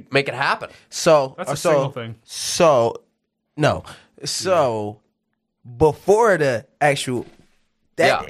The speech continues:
Speaker 2: part of the intercourse
Speaker 1: Ejaculation?
Speaker 2: happens. Yeah, before that, that actu-,
Speaker 1: The
Speaker 2: the
Speaker 1: penetration
Speaker 2: intercourse, yeah, the
Speaker 1: happens? Yeah.
Speaker 2: penetration happens. If something else happens before then, you
Speaker 1: Yeah.
Speaker 2: know, you know, we haven't, <laughs> you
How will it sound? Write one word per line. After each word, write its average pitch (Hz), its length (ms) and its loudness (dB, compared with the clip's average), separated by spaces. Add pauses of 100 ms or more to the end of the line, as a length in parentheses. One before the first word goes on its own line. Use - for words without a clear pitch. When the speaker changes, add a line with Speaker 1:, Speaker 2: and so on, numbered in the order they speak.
(120)
Speaker 2:
part 170 180 0
of 151 60 -4
the 143 180 -4
intercourse 143 380 -4
Speaker 1:
Ejaculation? 147 680 -2
Speaker 2:
happens. 208 100 -18 (240)
Yeah, 185 200 2
before 160 320 -2
that, 226 240 -2
that 196 220 -2
actu-, 170 380 -6
Speaker 1:
The - 60 -4
Speaker 2:
the 151 80 2
Speaker 1:
penetration 156 480 0
Speaker 2:
intercourse, 165 60 -4
yeah, 180 40 -2
the 185 60 0 (160)
Speaker 1:
happens? 233 160 -6
Yeah. 202 80 -2
Speaker 2:
penetration 160 580 -4
happens. 135 360 -6 (360)
If 156 100 -4
something 240 280 0
else 208 160 -2
happens 170 340 -4
before 156 420 0
then, 127 280 -8
you 131 80 -12
Speaker 1:
Yeah. 127 180 0
Speaker 2:
know, 135 220 -4
you 143 180 -6
know, 139 280 -6
we 151 120 0
haven't, 139 500 -4
<laughs> - 0 -
you 165 60 2